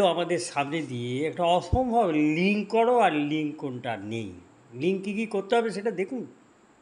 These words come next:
একদম করতে হবে, আধার সঙ্গে কী আছে লিঙ্ক করতে হবে, না প্যান কার্ডের লিঙ্ক করতে হবে, নইলে কিন্তু জরিমানা। হ্যাঁ, কিন্তু লিঙ্ক নেই কিসে? যে বেকার যুবকের সঙ্গে চাকরির লিঙ্ক নেই,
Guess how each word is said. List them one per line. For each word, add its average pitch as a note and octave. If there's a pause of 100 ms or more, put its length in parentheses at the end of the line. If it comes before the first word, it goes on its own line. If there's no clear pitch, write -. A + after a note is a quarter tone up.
(160)
একদম F3 (420)
করতে F#3
হবে, G3
আধার E3 (140)
সঙ্গে F3+
কী F3+
আছে F3
লিঙ্ক E3+
করতে F3
হবে, E3+
না G#3
প্যান C#3
কার্ডের A#2
লিঙ্ক G2+
করতে -
হবে, - (880)
নইলে D3+
কিন্তু F#3
জরিমানা। D3+ (540)
হ্যাঁ, C#3 (840)
কিন্তু A#3+
লিঙ্ক A#3
নেই C4
কিসে? C4 (1300)
যে D3+
বেকার G#3
যুবকের B3+
সঙ্গে B3+
চাকরির A#3+
লিঙ্ক A#3
নেই, F3+